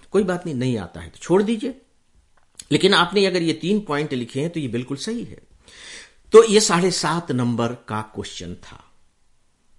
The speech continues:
ठीक है, आपने इसकी तैयारी नहीं की, लेकिन आप सही सही लिख करके आ रहे हैं, और इससे अधिक कुछ और है भी नहीं। अगर बहुत अच्छे तरीके से भी आप इसकी तैयारी करते, तो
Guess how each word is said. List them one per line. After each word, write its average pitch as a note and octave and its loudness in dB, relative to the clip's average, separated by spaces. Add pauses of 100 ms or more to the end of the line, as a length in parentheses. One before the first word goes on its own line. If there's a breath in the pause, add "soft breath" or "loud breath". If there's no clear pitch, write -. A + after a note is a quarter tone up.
(380)
ठीक E3 -2
है, D#3 -4
आपने A#2+ -2
इसकी - -6
तैयारी G2+ -8
नहीं G2+ -8
की, - -20
लेकिन C3 -4
आप D3+ -8
सही D3+ -6
सही D#3+ -8
लिख E3+ -10
करके - -14
आ F#2 -10
रहे G2+ -10
हैं, G#2+ -6
और C3+ -2
इससे D#3 -2
अधिक F3 -2
कुछ D#3+ -4
और D#3 2
है B2 0
भी G3 4
नहीं। C3+ -6 (360 loud breath)
अगर A2+ -2
बहुत A#2 -6
अच्छे - -6
तरीके G#2 -4
से A2+ -4
भी D#3+ -2
आप A#2 -2
इसकी B2 -6
तैयारी G#2+ -2
करते, G2+ -8
तो D#3+ -4